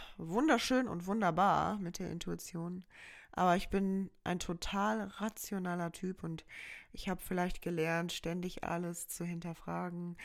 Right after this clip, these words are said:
ständig alles mir auszumalen, was passieren könnte und gehe alle Szenarios durch."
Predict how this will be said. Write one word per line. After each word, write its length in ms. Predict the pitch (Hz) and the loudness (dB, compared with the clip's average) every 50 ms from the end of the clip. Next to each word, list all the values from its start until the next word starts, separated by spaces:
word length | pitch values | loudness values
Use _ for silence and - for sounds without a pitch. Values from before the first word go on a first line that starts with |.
| - - - - - | -12 -10 -12 -12 -8
ständig 880 | - - - - - - - 170 175 185 170 170 - 170 170 - - - | -6 -2 -2 -2 0 2 2 2 2 2 0 0 0 0 -2 -6 -8 -6
alles 500 | - - 180 190 202 190 170 - - - | -2 -2 0 0 0 -2 -2 -4 -6 -6
mir 340 | 175 170 165 165 - - - | -6 -4 -4 -4 -4 -4 -2
auszumalen, 1000 | - 160 170 180 - - - - 170 170 165 160 156 156 156 160 160 160 160 156 | 0 0 0 0 -2 -6 -8 -6 -6 -4 -2 0 0 0 0 0 -2 -4 -4 -4
was 240 | 156 160 - - - | -4 -4 -6 -8 -10
passieren 640 | - - 160 - - - - 196 190 180 175 175 170 | -8 -8 -8 -8 -8 -6 -4 -4 -4 -4 -4 -6 -8
könnte 760 | - - 175 165 170 170 - - 170 165 160 160 160 165 - - | -6 -6 -6 -4 -4 -6 -8 -6 -6 -4 -4 -4 -6 -6 -8 -8
und 500 | 160 156 156 151 151 151 156 - - - | -8 -8 -6 -6 -6 -8 -8 -10 -10 -8
gehe 300 | - 165 - - - - | -6 -4 -4 -4 -2 -2
alle 240 | - 180 185 180 - | -2 -2 -2 -4 -6
Szenarios 680 | - - 175 170 170 170 180 180 185 170 156 156 - - | -8 -6 -4 -2 0 0 0 -2 -2 -4 -6 -8 -10 -8
durch." 420 | - 156 160 170 190 - - - | -6 -6 -4 -4 -6 -8 -10 -16